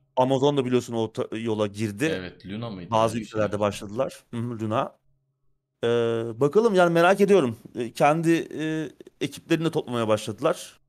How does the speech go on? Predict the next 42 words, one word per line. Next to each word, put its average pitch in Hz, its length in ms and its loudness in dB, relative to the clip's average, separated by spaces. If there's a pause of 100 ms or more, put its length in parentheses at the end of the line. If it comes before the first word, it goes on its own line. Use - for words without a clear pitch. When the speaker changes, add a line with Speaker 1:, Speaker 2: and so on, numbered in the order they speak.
Speaker 2:
Hı - 20 -14
hı. 90 280 -16 (240)
Seçimler 127 480 -4
de 117 60 -2
güzel. 95 320 -8 (760)
Speaker 1:
Evet. 208 360 -8 (160)
Speaker 2:
Niş 120 340 -2
diyebileceğimiz 95 520 -8
Speaker 1:
Yani 135 120 2
Speaker 2:
seçimler 85 380 -14
hatta. 104 360 -14
Speaker 1:
Doğru 190 340 6
ve 220 160 4
hani 202 180 2
kendi 196 400 2
yapacakları 202 640 0
işlere 214 460 2
de 208 60 2
uygun. 147 400 0
Yani 135 240 0
Oxenfree 143 760 -2
Speaker 2:
Evet. - 120 -4 (600)
Speaker 1:
Netflix'e 170 720 -2
uyabilecek 165 680 2
bir 135 60 -8
stüdyo. 107 440 -6 (440)
Speaker 2:
Hı - 80 -16
hı. 90 160 -18 (800)
Speaker 1:
Onların 123 340 -6
kendi 127 320 -4
yaptıracağı 123 600 2
işleri. 117 220 -4
Çünkü 151 280 -10
genelde 156 360 0
Netflix 160 440 -6
bir 156 60 -4
oyun 151 220 -2
yapacaksa 156 460 0
hani 131 120 -4
gidip 127 220 -6
de 131 100 -2
bir 127 140 -4